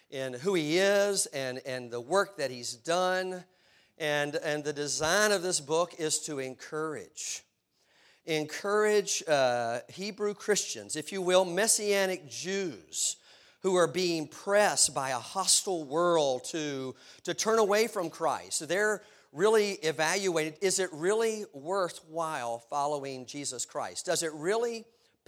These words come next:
pay to walk with the Lord?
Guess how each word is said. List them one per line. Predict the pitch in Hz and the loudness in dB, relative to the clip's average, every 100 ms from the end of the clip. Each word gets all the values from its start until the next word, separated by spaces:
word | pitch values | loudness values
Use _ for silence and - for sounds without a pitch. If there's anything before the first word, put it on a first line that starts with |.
| - | -2
pay | 196 160 104 104 151 _ _ _ _ _ | 0 0 -4 -8 -14 _ _ _ _ _
to | - 151 | -2 -2
walk | 127 147 190 147 123 - | -2 2 4 4 0 -10
with | 139 131 | -10 -6
the | 143 | -6
Lord? | 165 175 95 | -6 -6 -10